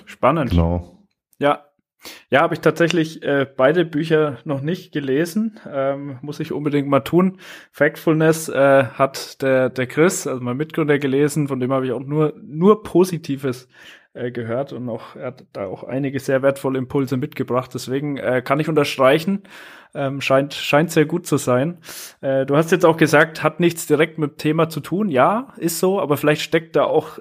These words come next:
Speaker 1: auch noch mal ein, ein wertvolles Learning drin, weil ich persönlich bin auch der Meinung, wenn man sich mit Agilität beschäftigt, dann natürlich ist der Werkzeugkoffer wichtig, natürlich sollte man sich damit beschäftigen und sich dann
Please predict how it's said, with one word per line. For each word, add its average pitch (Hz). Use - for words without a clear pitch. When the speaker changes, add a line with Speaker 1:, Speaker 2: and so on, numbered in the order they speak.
Speaker 1:
auch -
noch 143
mal 135
ein, 127
ein 123
wertvolles 131
Learning 131
drin, 151
weil 131
ich 175
persönlich 151
bin 127
auch 117
der 135
Meinung, 147
wenn 139
man 180
sich 165
mit 156
Agilität 143
beschäftigt, 151
dann 131
natürlich 160
ist -
der 131
Werkzeugkoffer 127
wichtig, -
natürlich 160
sollte 139
man 131
sich 131
damit 131
beschäftigen 160
und 139
sich 123
dann 123